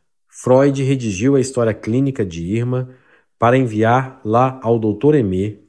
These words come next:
figura de autoridade em seu círculo, como se preparasse uma justificativa técnica. Durante a noite, o problema retornou transformado em sonho. Esse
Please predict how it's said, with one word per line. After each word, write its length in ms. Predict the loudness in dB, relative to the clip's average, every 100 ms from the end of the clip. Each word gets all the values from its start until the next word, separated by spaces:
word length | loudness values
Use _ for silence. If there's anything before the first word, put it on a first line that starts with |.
| _ _ _
figura 440 | -6 -2 4 4
de 120 | 6
autoridade 580 | 2 2 0 4 2 2
em 60 | -2
seu 200 | -2 -4
círculo, 640 | -4 -6 -8 -8 -14 -14 _ _ _ _ _
como 240 | 0 2
se 140 | 0 -2
preparasse 800 | -4 0 2 4 2 -2 -8 -6
uma 200 | -2 0
justificativa 760 | 0 -4 -4 -4 -4 -4 -6 -6
técnica. 640 | -6 -8 -8 -14 -16 -20 _ _ _ _
Durante 540 | -6 2 4 4 4
a 60 | 2
noite, 520 | 4 4 2 -8 -18 _ _ _ 0
o 140 | 2
problema 560 | 4 2 4 4 4 4
retornou 560 | 2 2 2 4 2 0
transformado 840 | 2 2 2 2 2 2 0 0
em 60 | -4
sonho. 480 | -4 -6 -8 -10 -18 _ _ _ _ _ _ _ _ _ 2
Esse 480 | 2 2 -4 -6